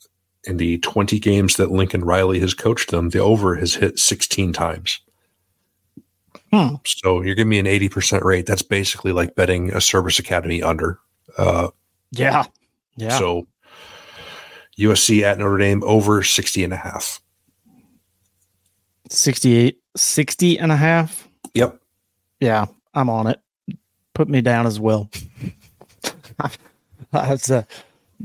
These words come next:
Speaker 2: no way U S C can stop them.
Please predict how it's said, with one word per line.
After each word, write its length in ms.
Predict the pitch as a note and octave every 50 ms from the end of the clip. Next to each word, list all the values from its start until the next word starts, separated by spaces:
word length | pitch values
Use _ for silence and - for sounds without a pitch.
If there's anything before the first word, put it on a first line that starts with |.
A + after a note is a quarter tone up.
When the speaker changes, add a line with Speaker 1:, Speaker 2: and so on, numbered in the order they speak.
| G#3 _ D3 C3+ - - - D#3+ -
Speaker 2:
no 420 | D#3 D3+ E3 E3+ F3+ F3+ F3+ F#3
way 540 | E3+ D#3+ D3 D3+ C#3 C3+ C3 B2 A#2 A2+ A#2+ B2+ C3+ - _ _ _ G#3+ - _ _ -
U 360 | D3+ A2 A#2+ B2+ C#3 C3 C3
S 140 | B2 A2+ -
C 160 | - C3 A#2
can 160 | - A#2 A2
stop 340 | - - - A2 E2+ F2+ -
them. 300 | - - - - G#2 -